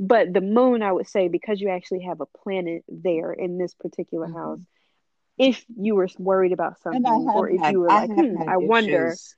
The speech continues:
Speaker 2: I have had, I've had s-, the, the main health issue I've, I've had in my life have been with my reproductive system.
Speaker 1: Well, there you go.
Speaker 2: Yeah.
Speaker 1: Yeah. So having, you know, the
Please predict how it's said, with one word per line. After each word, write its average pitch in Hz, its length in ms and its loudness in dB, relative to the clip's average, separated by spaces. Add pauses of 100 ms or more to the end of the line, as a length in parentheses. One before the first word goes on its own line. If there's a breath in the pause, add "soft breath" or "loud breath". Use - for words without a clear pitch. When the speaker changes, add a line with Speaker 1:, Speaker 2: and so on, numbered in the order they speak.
(1160)
Speaker 2:
I 175 100 -2
have 175 240 -2
had, 156 260 -2 (320)
I've 180 160 -2
had 160 280 -4 (300)
s-, - 220 -20 (120)
the, 175 440 -2
the 180 120 -4
main 262 280 2
health 185 260 0
issue - 320 -4
I've, 151 220 -2 (100)
I've 147 260 -4
had 135 400 -6
in 139 140 -6
my 123 140 -4
life 117 360 -8
have - 220 -10
been 95 180 -12
with 90 140 -10
my 92 140 -8
reproductive - 600 -16
system. - 440 -20 (1500)
Speaker 1:
Well, 175 260 -12
there 175 140 -6
you 185 80 -6
go. 233 160 -6
Speaker 2:
Yeah. 185 220 -16 (1120)
Speaker 1:
Yeah. 170 280 -8 (180)
So 180 500 -2
having, 196 760 -4 (180)
you 180 120 -8
know, 160 300 -10 (640)
the 180 200 -6